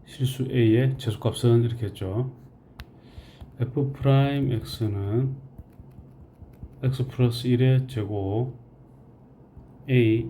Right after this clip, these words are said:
이의 에이엑스 제곱, 음, 이렇게 되고,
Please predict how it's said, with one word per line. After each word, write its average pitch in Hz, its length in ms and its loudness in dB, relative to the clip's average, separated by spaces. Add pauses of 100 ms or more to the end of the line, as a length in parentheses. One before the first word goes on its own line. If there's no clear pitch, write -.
이의 123 440 0 (120)
에이엑스 120 520 0
제곱, 101 580 -6 (1040)
음, 110 280 -10
이렇게 120 280 -4
되고, 110 600 -2